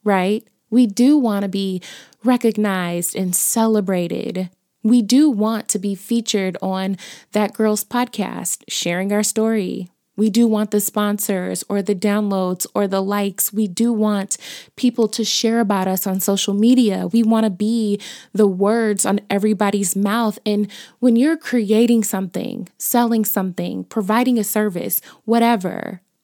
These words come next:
you don't get that type of validation all the time. So you stop going for it, and you don't push as hard for it, because now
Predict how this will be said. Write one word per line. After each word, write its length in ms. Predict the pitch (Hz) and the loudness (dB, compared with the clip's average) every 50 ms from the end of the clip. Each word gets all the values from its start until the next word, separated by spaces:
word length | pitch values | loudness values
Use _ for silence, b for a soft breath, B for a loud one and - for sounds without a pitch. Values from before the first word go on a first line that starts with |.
| _ - | _ -4
you 120 | - 214 | 0 4
don't 300 | 240 311 330 311 220 - | 4 4 4 2 -2 0
get 320 | - 240 277 254 - _ - | 0 0 0 0 0 _ -2
that 240 | 240 240 233 - - | -2 -2 -2 -4 -6
type 300 | - - 214 233 233 233 | -4 0 0 0 0 0
of 120 | 208 190 | -2 -2
validation 1040 | 170 170 208 196 214 220 214 214 180 202 208 240 254 - - 202 185 185 185 190 190 _ _ _ _ _ _ - | 0 0 0 2 2 2 2 2 2 2 0 0 0 -2 -2 -4 -4 -4 -6 -6 -8 _ _ _ _ _ _ 0
all 200 | 190 185 185 180 | 0 0 2 0
the 100 | 196 196 | 0 -2
time. 720 | - - 226 220 220 208 190 180 175 170 - 185 175 - _ _ _ _ _ _ | 0 0 0 0 0 0 -2 -4 -6 -6 -6 -8 -8 -10 _ _ _ _ _ _
So 560 | - - - 208 190 185 180 185 196 233 247 240 _ _ _ - | -12 -6 -4 -2 -2 -2 -2 -2 -4 -6 -8 -10 _ _ _ -2
you 120 | - 240 | 0 0
stop 340 | 233 - - 247 240 233 - | 2 2 0 -2 -2 -2 2
going 280 | - 240 233 240 233 220 | 2 4 4 4 2 2
for 220 | - - 185 180 | 0 0 0 0
it, 260 | 170 170 - - - _ _ _ _ _ _ _ - 208 | 0 -2 -4 -6 -8 _ _ _ _ _ _ _ -2 0
and 80 | 208 | 2
you 80 | 214 226 | 2 4
don't 240 | 214 240 220 - - | 4 4 2 0 -4
push 260 | - - 262 247 - | -4 -2 -2 0 0
as 140 | 226 214 - | -2 -2 -2
hard 400 | - 180 214 214 220 220 220 208 | -4 -2 0 2 2 2 0 0
for 240 | - - 190 180 175 | -2 -4 -4 -2 -2
it, 160 | 175 180 - | -4 -4 -2
because 320 | - 208 - 226 208 - | -2 -2 0 0 -2 0
now 560 | - 214 247 269 269 254 240 226 208 208 202 | 0 0 0 0 0 0 0 0 -2 -4 -4